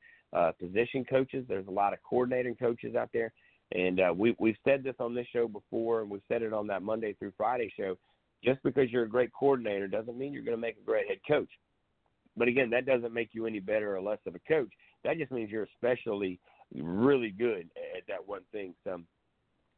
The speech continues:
I, good luck to the coaching staff or whoever ends up voting on this one, because you're gonna have to really go through the country and dissect a lot of coordinators, a lot of position guys who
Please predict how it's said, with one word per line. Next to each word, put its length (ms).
I, 60
good 160
luck 280
to 80
the 80
coaching 520
staff 300
or 200
whoever 340
ends 200
up 160
voting 280
on 140
this 200
one, 220
because 240
you're 120
gonna 140
have 100
to 80
really 420
go 200
through 240
the 80
country 540
and 160
dissect 500
a 40
lot 340
of 80
coordinators, 600
a 20
lot 220
of 100
position 400
guys 280
who 160